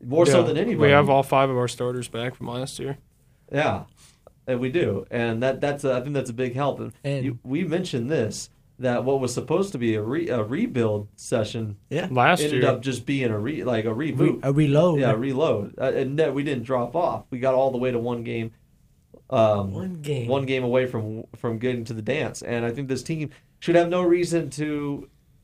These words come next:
Speaker 1: not get there. And honestly, this team should have no reason to not place first in
Speaker 3: They
Speaker 1: the Sun Belt
Speaker 3: know
Speaker 1: this year and win.
Speaker 3: They know
Speaker 2: I
Speaker 3: what it's
Speaker 2: agree.
Speaker 3: like to play in New Orleans. You know, are the key
Speaker 2: See,
Speaker 1: Yeah, someone
Speaker 3: returning
Speaker 1: tried
Speaker 2: The
Speaker 1: to
Speaker 2: thing
Speaker 1: argue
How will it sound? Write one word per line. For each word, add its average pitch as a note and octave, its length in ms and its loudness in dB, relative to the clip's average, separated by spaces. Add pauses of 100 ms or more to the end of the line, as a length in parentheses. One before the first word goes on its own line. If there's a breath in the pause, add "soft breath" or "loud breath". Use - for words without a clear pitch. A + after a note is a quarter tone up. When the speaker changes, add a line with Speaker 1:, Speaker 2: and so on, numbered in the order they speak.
(280)
Speaker 1:
not C3+ 300 -2
get E3+ 200 0
there. A#2+ 140 2
And A#2+ 100 0
honestly, E3+ 380 2
this C#3+ 180 -6
team G3+ 240 0
should D3+ 140 -6
have D3 180 -2
no D#3+ 120 2
reason E3 400 2
to C3 60 0
not B2+ 220 -2
place A#2+ 200 0
first B2 240 0
in D3+ 80 4
Speaker 3:
They D3 60 2
Speaker 1:
the D#3 60 0
Sun F3 180 4
Belt G3+ 140 4
Speaker 3:
know - 40 -4
Speaker 1:
this - 180 -6
year A#2+ 100 -2
and A#2 120 -4
win. A#2 320 -8
Speaker 3:
They C#3+ 120 2
know D3+ 160 2
Speaker 2:
I - 40 2
Speaker 3:
what F3 80 4
it's D#3+ 100 0
Speaker 2:
agree. - 120 0
Speaker 3:
like D3+ 140 0
to D3 60 -4
play D3 220 0
in B2+ 80 2
New B2 140 0
Orleans. A2 420 -6
You B2+ 100 -6
know, A2 240 -6 (520)
are B2 200 0
the A#2+ 340 -6
key D#3+ 140 -2
Speaker 2:
See, E3+ 100 4
Speaker 1:
Yeah, C4 180 4
someone - 200 6
Speaker 3:
returning - 40 -2
Speaker 1:
tried C4+ 80 10
Speaker 2:
The - 40 12
Speaker 1:
to - 60 8
Speaker 2:
thing G#3+ 100 12 (120)
Speaker 1:
argue - 20 12